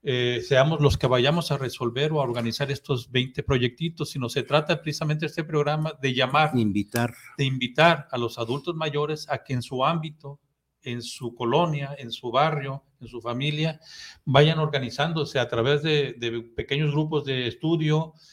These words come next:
Speaker 1: vayan leyendo sus de-, enterándose de sus derechos, de, de enterarse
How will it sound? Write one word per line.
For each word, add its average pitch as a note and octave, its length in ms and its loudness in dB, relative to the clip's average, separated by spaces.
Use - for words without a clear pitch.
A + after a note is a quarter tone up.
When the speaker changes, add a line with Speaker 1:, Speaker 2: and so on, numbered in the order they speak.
Speaker 1:
vayan D3 280 0
leyendo D3+ 380 0
sus B2 240 -2
de-, B2+ 200 -2
enterándose D3+ 580 0
de C3+ 120 0
sus A#2+ 200 -6
derechos, D#3 680 0
de, B2 280 -4
de C#3+ 160 -2
enterarse D3+ 840 -2